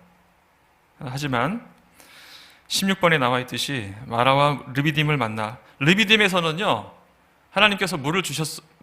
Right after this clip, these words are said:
아예 물이 없었어요, 거기서는. 마라에서는 쓴물을 주셨는데 르미딤-, 리-, 리비딤에서는 아예 물이 없었다 그러더라고요. 아, 그렇게 고난을 주시면서 결국은 하나하나 이렇게 가나안을 향해서 전진해 가는 것이 바로 인생이라고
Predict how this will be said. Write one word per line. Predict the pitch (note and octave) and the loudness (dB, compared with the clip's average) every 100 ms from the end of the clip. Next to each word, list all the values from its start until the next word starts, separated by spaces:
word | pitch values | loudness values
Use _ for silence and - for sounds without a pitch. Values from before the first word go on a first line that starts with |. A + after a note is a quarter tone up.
| _ - | _ 2
아예 | E3 | 4
물이 | D#3+ D#3+ A3+ | 4 2 4
없었어요, | - F#3+ D3 D#3 A#2+ | 4 4 4 2 2
거기서는. | A#2 A2+ G2+ F#2+ _ _ _ - - - _ | -2 -4 -10 -14 _ _ _ -20 -20 -20 _
마라에서는 | B2 D3+ F3+ E3+ F3+ | 4 6 6 6 2
쓴물을 | F3 A#3+ A3+ G#3 | 0 0 -2 -2
주셨는데 | D3+ D3+ C3 C3+ C#3 | -2 -2 -2 -4 -4
르미딤-, | A#2+ D#3 D3+ D#3+ - - | -2 -4 -2 -4 -8 -10
리-, | C#3+ | -10
리비딤에서는 | - C3+ E3 E3 E3+ D3 C#3+ D#3 | -4 -2 0 0 0 0 -2 -2
아예 | C#3 D3+ | 0 0
물이 | B2+ D3+ | -2 -2
없었다 | - D#3+ C3 | -2 -4 -8
그러더라고요. | A2+ G#2+ G#2 A#2+ C3 _ - - - - - | -8 -12 -14 -16 -18 _ -20 -20 -20 -20 -6
아, | D#3+ | -4
그렇게 | F3 A3 - G#3 F3 - - - _ _ _ _ _ | -4 -4 0 2 2 -2 -10 -20 _ _ _ _ _
고난을 | - E3 F#3 F#3+ | -2 2 2 0
주시면서 | - C3+ D#3+ D#3 D3 D3+ F3+ A3+ - - _ - | -2 -6 -2 -2 -2 0 0 0 -8 -20 _ -6
결국은 | C#3 C#3 C#3+ D3 C3+ - | -2 -2 -2 -4 -6 -10
하나하나 | D3 E3+ D#3+ D3 | -4 -2 -2 -2
이렇게 | C3 - - A#2+ - _ _ | -4 -6 -12 -16 -18 _ _
가나안을 | - C3 C#3+ C#3+ | -4 0 0 -2
향해서 | C#3 B2+ - | -4 -6 -8
전진해 | - A#2 D3+ D3+ | -10 -6 -2 0
가는 | B2+ B2 | 0 -2
것이 | A#2+ A#2 | -6 -4
바로 | B2+ C3 | -4 -4
인생이라고 | B2+ C3 C#3 C3 A#2 A2+ E3+ G3+ | -6 -4 -4 -4 -6 -4 -6 -8